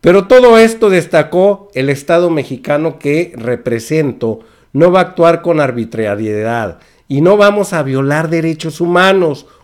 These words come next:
Hubo un tiempo en el que, en que el principal violador de derechos humanos era el Estado. Hubo un tiempo, hubo un tiempo, dice ahí Andrés Manuel López Obrador,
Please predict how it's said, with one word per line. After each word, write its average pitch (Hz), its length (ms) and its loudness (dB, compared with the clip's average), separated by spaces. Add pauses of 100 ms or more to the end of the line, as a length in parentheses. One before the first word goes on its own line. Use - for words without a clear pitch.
Hubo 226 260 4
un 214 160 0
tiempo 208 380 0
en 196 100 2
el 160 140 -2
que, 151 120 -2 (920)
en 139 180 0
que 156 100 0
el 143 120 -2
principal 156 580 0
violador 180 460 2
de 175 120 0
derechos 160 500 -2
humanos 160 540 -2 (960)
era 117 240 -4
el 110 100 -6
Estado. 76 600 -16 (1700)
Hubo 220 240 0
un 190 200 2
tiempo, 123 720 -2 (920)
hubo 208 200 -2
un 151 180 2
tiempo, 120 460 -2
dice 120 380 -4
ahí 113 280 -2
Andrés 107 300 -4
Manuel 101 380 -6
López 107 340 -10
Obrador, 92 580 -8